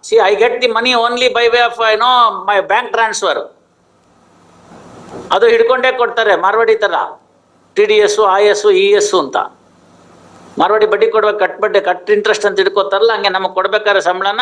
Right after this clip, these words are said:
ಹಿಡ್ಕೊಂಡ್ ಕೊಡ್ತಾರೆ. Now what to do? Please tell me. I'll have to spend it through the my Paytm, ಜಿ ಪೇನೋ, ಮತ್ತೊಂದೋ ಮಗ್ದೊಂದೋ, ಇಲ್ದಿದ್ರೆ ಕಾರ್ಡೋ, ಇಲ್ದಿದ್ರೆ ಕ್ಯಾಶ್ ಬೇಕು ಅಂದ್ರೆ ಕ್ಯಾಶ್ ಡ್ರಾ ಮಾಡಿಸ್ಕೊಂಡು, ನಮ್ ಇವ್ನ್ ಕಳ್ಬೇಕು, ಒಂದ್ ಚೆಕ್ ಕೊಡ್ತೀನಿ ನಮ್ಮ ಇವ್ನ್ಗೆ,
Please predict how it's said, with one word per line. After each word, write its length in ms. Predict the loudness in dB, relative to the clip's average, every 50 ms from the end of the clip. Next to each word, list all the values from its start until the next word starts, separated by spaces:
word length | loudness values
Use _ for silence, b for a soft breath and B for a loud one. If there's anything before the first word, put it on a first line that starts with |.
| -2 -2 0
ಹಿಡ್ಕೊಂಡ್ 320 | 0 0 0 0 -2 0 0
ಕೊಡ್ತಾರೆ. 440 | -2 -2 -2 -2 -4 -4 -6 -12 _ _ _ _ _ _ _ _ _ _ _ _ -4
Now 120 | -2 0 0
what 240 | 0 0 0 0
to 60 | 0 2
do? 440 | 2 4 4 4 2 0 -4 -6 -4
Please 240 | -2 -2 0 0 -2
tell 140 | -2 0 0
me. 220 | -2 -2 -2 -4 -8 -14 -20 _ _ _ _ _ _ _ _ _ _ _ _ _ _ _ -20 -20 -20 -20 -20 -10 -6 -4 -2
I'll 160 | 0 0 0
have 140 | 0 0 0
to 160 | -2 0 0
spend 200 | -2 0 0 0
it 80 | -2 -2
through 260 | 0 0 0 0 0
the 100 | 0 -2
my 400 | 0 0 -2 -2 -2 -4 -8 -14 _ _ _ _ _ _ _ _ _ _ _ _ _ _ _ _ _ _ _ -20 -20 -20 -20 -20 -20 -20 -20 -20 -6 0
Paytm, 640 | 0 2 2 4 2 2 2 2 2 0 0 0 0
ಜಿ 140 | 0 -2 0
ಪೇನೋ, 380 | 0 0 0 0 0 -2 -2 -2
ಮತ್ತೊಂದೋ 520 | -4 -4 -4 -2 -4 -2 0 0 -2 -2
ಮಗ್ದೊಂದೋ, 460 | -2 -4 -4 -4 -4 -4 -4 -2 0
ಇಲ್ದಿದ್ರೆ 560 | 0 2 2 2 2 0 2 2 0 0 0
ಕಾರ್ಡೋ, 540 | 0 0 0 0 0 0 0 0 2 2 2
ಇಲ್ದಿದ್ರೆ 540 | 2 2 2 2 2 2 2 2 2 2 0
ಕ್ಯಾಶ್ 360 | 0 0 -2 -2 -2 -2 -4
ಬೇಕು 280 | -2 -2 -2 0 0 -2
ಅಂದ್ರೆ 180 | -2 -2 -2
ಕ್ಯಾಶ್ 340 | -2 -2 -2 -2 -2 -4 -6
ಡ್ರಾ 160 | -4 -2 -2
ಮಾಡಿಸ್ಕೊಂಡು, 540 | -2 0 -2 -4 -4 -4 -4 -4 -2 -2 -2
ನಮ್ 200 | -2 -2 -2 -2
ಇವ್ನ್ 220 | -2 -2 -2 -2 -2
ಕಳ್ಬೇಕು, 400 | -2 0 0 0 0 0 -2 -2
ಒಂದ್ 120 | -2 -2
ಚೆಕ್ 160 | -2 -2 -2
ಕೊಡ್ತೀನಿ 320 | -2 -2 -2 -2 -2 -2 -2
ನಮ್ಮ 200 | -2 -4 -2 -2
ಇವ್ನ್ಗೆ, 560 | -2 0 -2 0 0 -2 -2 -4 -6 -10